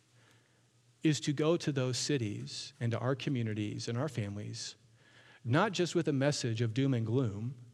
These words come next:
but a message of God's forgiveness. And this is not excusing sin. This is not explaining away the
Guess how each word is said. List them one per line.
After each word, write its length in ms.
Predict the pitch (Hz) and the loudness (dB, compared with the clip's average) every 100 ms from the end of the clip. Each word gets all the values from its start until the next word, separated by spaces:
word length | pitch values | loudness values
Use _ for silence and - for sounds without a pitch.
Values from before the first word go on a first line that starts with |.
| - _ | -20 _
but 100 | 139 | -2
a 60 | 139 | 0
message 420 | 143 156 - 135 | 2 0 0 -2
of 140 | 123 117 | -2 0
God's 300 | 113 110 - | 0 0 -2
forgiveness. 800 | 127 120 175 113 - - - - _ _ _ - - | -4 -2 -4 -6 -12 -16 -16 -20 _ _ _ -4 4
And 160 | 165 | 6
this 120 | 196 | 6
is 120 | 202 190 | 4 4
not 160 | 208 | 4
excusing 640 | 202 - - 165 160 175 170 | 2 0 2 2 2 0 0
sin. 480 | - 113 110 123 151 - - - - | 0 0 0 -4 -8 -18 -20 -6 0
This 140 | 123 | 2
is 100 | 131 | 4
not 160 | 156 147 | 4 2
explaining 640 | - - - 139 160 175 | 0 -2 2 4 4 2
away 520 | 170 123 110 110 113 113 - - | 2 2 2 0 -2 -4 -14 -8
the 180 | 127 131 | 4 4